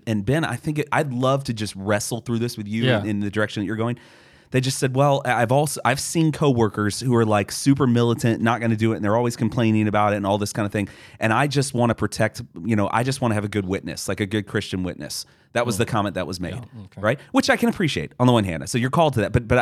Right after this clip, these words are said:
Speaker 1: I, you know, I, I didn't say I agree with what they did on that. But can we? I wonder how many of our listeners feel that same way too. That, that on the one hand, they're in very much agreement with all of the stuff that you're, you're saying here, and then they read, you know, guys like Malone, they read guys like,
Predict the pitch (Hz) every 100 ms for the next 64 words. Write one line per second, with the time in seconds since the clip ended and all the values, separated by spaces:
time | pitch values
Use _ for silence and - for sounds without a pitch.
0 | - 120 110 - 113 131 107 - - 120
1 | - 110 123 127 135 107 101 113 107 98
2 | 104 - 107 95 160 180 113 - 117 -
3 | 147 151 269 311 - - - - - 190
4 | 320 330 254 208 160 131 110 120 - 117
5 | - 131 113 113 - 117 110 98 - 117
6 | 113 90 - 123 123 127 214 151 95 90
7 | 95 - - _ - 139 139 123 120 _
8 | _ - 127 180 175 143 120 131 135 107
9 | 117 101 - _ - 127 151 127 113 -
10 | 117 - 113 110 123 127 120 127 - 131
11 | 117 123 110 104 101 104 120 131 127 123
12 | 113 104 123 123 120 120 107 120 120 120
13 | 117 107 104 113 110 - 120 117 117